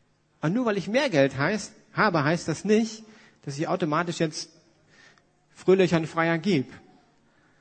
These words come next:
Von her, wie sieht das bei dir aus? Die Bibel hat ja gesagt, so zehn Prozent, Pi mal Daumen.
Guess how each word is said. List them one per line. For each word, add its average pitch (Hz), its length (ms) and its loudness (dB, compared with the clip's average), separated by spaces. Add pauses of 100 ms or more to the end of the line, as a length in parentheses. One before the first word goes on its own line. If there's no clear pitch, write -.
(460)
Von 214 180 -4
her, 247 200 2
wie 226 60 0
sieht 220 120 -2
das 233 140 2
bei 233 100 0
dir 233 200 2
aus? 240 140 2
Die 214 60 -2
Bibel 240 280 6
hat 233 120 6
ja 233 80 4
gesagt, 202 360 4
so 202 120 6
zehn 180 240 6
Prozent, 196 440 0
Pi 185 120 -2
mal 156 120 4
Daumen. 185 500 4